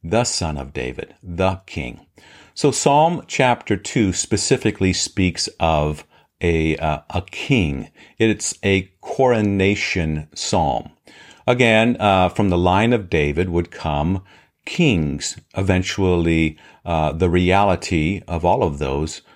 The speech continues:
uh, who would rule and reign over all, have authority over all, would be, uh, Messiah. Uh, we know him as Jesus. So this covenant about a king was given to David in Second Samuel chapter seven.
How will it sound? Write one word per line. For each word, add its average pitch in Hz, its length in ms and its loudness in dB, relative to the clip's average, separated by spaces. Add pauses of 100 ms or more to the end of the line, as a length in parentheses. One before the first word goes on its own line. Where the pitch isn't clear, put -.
(140)
uh, 82 100 -6
who 95 140 -2
would 82 160 0
rule 92 500 2
and 78 220 -2
reign 85 340 0
over 73 320 -2
all, 76 260 2
have 73 220 -4
authority 82 840 0 (420)
over 78 300 -2
all, 78 360 2
would 80 260 0
be, 71 420 -2
uh, 69 340 -2
Messiah. 64 640 -2 (360)
Uh, 76 160 -4
we 78 140 0
know 69 160 0
him 65 300 -6
as 69 260 -4
Jesus. - 540 -6 (720)
So 147 180 4
this 143 200 2
covenant 170 600 2 (100)
about 113 380 2
a 104 120 4
king 98 680 0
was 92 220 2
given 92 480 2
to 98 320 2
David 78 500 0
in 82 240 0
Second 104 420 -2
Samuel 78 640 0
chapter 73 800 -2
seven. 73 580 -2